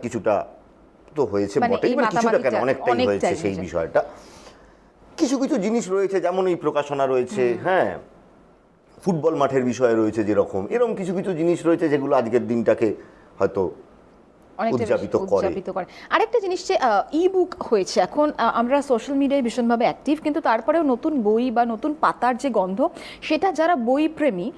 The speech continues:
Speaker 2: তাদের কাছে সেটার কোনো আর অপশন বা অল্টারনেটিভ হয় না। কিন্তু এখনো পর্যন্ত দেখা যায়, যখন আমরা বলছি যে চাহিদা কমছে বা, আহ, নববর্ষে আগের মতো সেই যে ক্রেজ সেটা নেই, সেই জায়গায় দাঁড়িয়েও বেস্ট সেলার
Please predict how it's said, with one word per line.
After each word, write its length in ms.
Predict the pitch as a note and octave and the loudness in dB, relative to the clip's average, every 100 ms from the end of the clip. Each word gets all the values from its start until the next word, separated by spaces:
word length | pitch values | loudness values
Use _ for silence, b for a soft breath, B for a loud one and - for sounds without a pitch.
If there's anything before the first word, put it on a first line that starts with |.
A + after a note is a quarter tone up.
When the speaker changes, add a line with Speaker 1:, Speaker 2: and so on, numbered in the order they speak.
| B B | B B
Speaker 2:
তাদের 260 | D#4 D4+ F4+ | -2 2 2
কাছে 260 | F#4+ - A#4+ | 0 2 0
সেটার 640 | - - F4 D#4+ G#4 G#4+ | -2 -4 0 0 0 0
কোনো 260 | A4 G#4+ A#4 C5 | 0 -2 0 0
আর 180 | D#4 E4 E4 - | 0 0 -2 -2
অপশন 520 | D4 - - C4+ B3 | -2 0 -2 0 2
বা 120 | A3+ | 0
অল্টারনেটিভ 600 | - A#3 A#3 A3+ G#3+ C#4+ | 2 0 0 -2 0 2
হয় 140 | A3+ F3 | 2 0
না। 100 | F3 B B B B | -6 B B B B
কিন্তু 200 | G4 G4+ - | -2 -2 0
এখনো 420 | A#3+ - G4+ B4+ | -4 -2 0 2
পর্যন্ত 340 | A4+ B3+ B3 A3+ | 2 2 2 2
দেখা 300 | F3+ - G#3+ | 0 0 0
যায়, 120 | A3 | 0
যখন 200 | A#3 C#4 | 0 0
আমরা 200 | C4 C4+ | 2 2
বলছি 320 | A3+ A3+ B3 | 0 -2 -2
যে 80 | A#3 | -4
চাহিদা 320 | G#3+ G#3 G3 | -2 0 -2
কমছে 540 | G3 F#3+ F#3+ - G3 | -2 -4 -2 0 2
বা, 220 | G3 G3 G3 | 2 2 2
আহ, 360 | - E3 D3+ - - - - - | 2 0 0 -6 -14 -20 -12 -2
নববর্ষে 500 | A#3+ A3 G#3+ G#3 - | 0 2 0 0 0
আগের 380 | A3+ A3+ B3+ B3+ | 0 2 2 2
মতো 360 | A#3+ A#3 A3+ - B B B - | 2 2 0 -2 B B B -10
সেই 320 | - E4 E4 | 0 2 2
যে 120 | D#4 | 0
ক্রেজ 380 | E4 B3+ C4+ - A#3 | -2 0 0 -2 -4
সেটা 280 | B3+ A#3+ A3 | -2 0 0
নেই, 280 | G3+ G3 C#4+ B B B B | 0 -2 -6 B B B B
সেই 200 | - D#4+ | -2 0
জায়গায় 340 | D#4+ F4 F#4 F#4+ | 2 2 2 2
দাঁড়িয়েও 220 | F#4+ G4 | 2 2
বেস্ট 360 | A#3 D4 C#4+ | 2 0 -2
সেলার 300 | - E4 D4 | -2 2 2